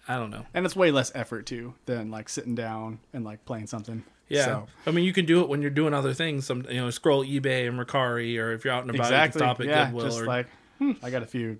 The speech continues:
Speaker 2: minutes I have to wait." So, like, scroll on your
Speaker 1: Exactly.
Speaker 2: phone. So, yeah, it's kinda, uh, but yeah, so that's it for me.
Speaker 1: Yeah. All right, well, let's move on to the news. Um,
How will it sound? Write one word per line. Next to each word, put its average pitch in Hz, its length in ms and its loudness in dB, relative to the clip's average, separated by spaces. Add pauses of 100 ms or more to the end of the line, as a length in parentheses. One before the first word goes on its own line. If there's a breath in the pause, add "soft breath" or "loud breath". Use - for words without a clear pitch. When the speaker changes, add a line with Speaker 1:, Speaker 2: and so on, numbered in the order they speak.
(160)
Speaker 2:
minutes 113 400 0
I 120 60 -4
have 110 160 -6
to 120 80 -6
wait." 117 300 -8 (140)
So, 113 220 -2
like, 110 180 -6 (200)
scroll 135 240 4
on 117 100 2
your 120 100 2
Speaker 1:
Exactly. 120 40 -4
Speaker 2:
phone. 147 260 6
So, 127 200 -2
yeah, 113 300 -2
it's 123 120 -10
kinda, 110 240 -6 (960 loud breath)
uh, 143 440 6
but 185 180 0
yeah, 226 180 -4 (560 loud breath)
so - 100 -10
that's 107 220 -10
it 117 80 -8
for 110 100 -8
me. 123 180 -6 (340)
Speaker 1:
Yeah. 127 120 -8 (640 loud breath)
All 151 80 4
right, 202 160 4
well, 147 140 8
let's 175 160 4
move 180 160 6
on 180 200 6
to 185 80 0
the 143 120 4
news. 196 500 0 (180)
Um, 135 580 0